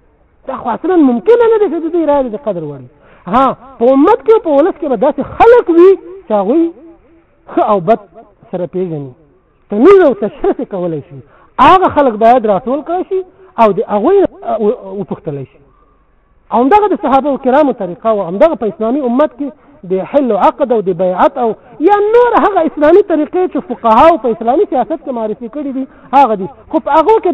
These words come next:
دغه غربي ډوله عام انتخابات، دا د موږ په اسلامي فرهنګ کې نشته. ځکه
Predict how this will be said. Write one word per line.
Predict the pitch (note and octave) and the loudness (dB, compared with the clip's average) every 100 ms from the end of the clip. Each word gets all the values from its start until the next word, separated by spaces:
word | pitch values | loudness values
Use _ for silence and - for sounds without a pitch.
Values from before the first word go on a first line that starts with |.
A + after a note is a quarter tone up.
| B3 | 2
دغه | G#4 G4+ D4 | 4 4 4
غربي | C#4 A3+ B3 B3+ | 0 2 -2 2
ډوله | F#4+ A4+ G4+ | 4 4 4
عام | C4 C#4 G#4 A#4 G#4+ | 2 2 2 2 0
انتخابات، | E4 D4+ C#4 D4 E4 F4 - E4+ F4 _ | 0 -2 -2 2 4 4 0 -20 -20 _
دا | D4+ | -2
د | C#4+ D4 | 0 -2
موږ | E4+ | -2
په | D4 | -4
اسلامي | A#3+ B3 C#4+ - | -6 -4 -6 -4
فرهنګ | A3 G#3+ B3 | -4 -4 -6
کې | G3 F3+ | -6 -6
نشته. | E3 - C3 _ _ _ _ _ _ _ _ A#3+ | -8 -16 -20 _ _ _ _ _ _ _ _ -6
ځکه | - | -4